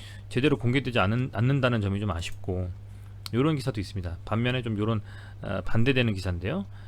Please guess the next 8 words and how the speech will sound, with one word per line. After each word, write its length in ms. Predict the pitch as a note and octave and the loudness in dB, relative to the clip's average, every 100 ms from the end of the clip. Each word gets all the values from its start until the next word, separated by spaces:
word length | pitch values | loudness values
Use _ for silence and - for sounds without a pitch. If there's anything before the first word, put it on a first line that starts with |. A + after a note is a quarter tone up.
| - | -2
델타 300 | B2+ D3+ G3 | 2 6 6
변이의 320 | F#3 F3+ F3 - | 4 4 2 0
구십 240 | B2+ - | -4 -4
프로 180 | - E3+ | 2 4
예방 220 | C3+ C#3+ | 4 4
효과 480 | D3+ - - A3 G#3+ | 2 -2 0 0 0
아직은 420 | A#2 A#2 B2+ E3 D#3 | 0 0 0 -2 -2
주장이다. 520 | B2 D#3 C#3 G2 | 0 0 2 0